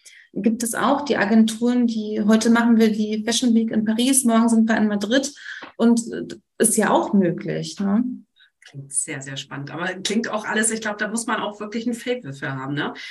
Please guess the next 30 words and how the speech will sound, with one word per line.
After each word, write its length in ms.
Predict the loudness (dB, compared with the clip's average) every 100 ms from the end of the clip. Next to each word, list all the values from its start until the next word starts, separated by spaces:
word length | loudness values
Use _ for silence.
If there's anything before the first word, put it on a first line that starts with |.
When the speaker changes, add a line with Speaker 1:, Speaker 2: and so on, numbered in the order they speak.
| -16
Speaker 2:
Da 80 | -6
ist 120 | -4 -2
wahrscheinlich, 400 | 0 0 -2 -4
ist 160 | -6 -8
es 60 |
auch 120 | -8
so, 140 | -8 -8
dass 180 | -8 -4
man 120 | -4
da 120 | -4
zu 140 | -8
Uhrzeiten 420 | -12 -8 -8 -8 -10
arbeitet, 680 | -10 -6 -6 -4 -8 -8
wo, 400 | -12 -8 -6 -8 -12 -20 -2
Speaker 1:
Es 100 | 2
Speaker 2:
ja, 60 | 2
andere 120 | 2 -2
Speaker 1:
ist 100 | 2
Speaker 2:
dann 120 | 4 6
Speaker 1:
nicht 140 | 4
Speaker 2:
eben 80 | 2
zu 160 | _ _ -4
der 160 | -2 -2
Veranstaltung 500 | -4 -6 -6 -6 -6
gehen, 220 | -6 -8
ne? 140 | -10 -12 -16 _ _ _
Speaker 1:
Leider 360 | 2 6 6 8
nicht 280 | 8 8 4
so 80 | 0
familienfreundlich. 1400 | 4 6 6 6 4 0 0 2 2 4 2 2 -4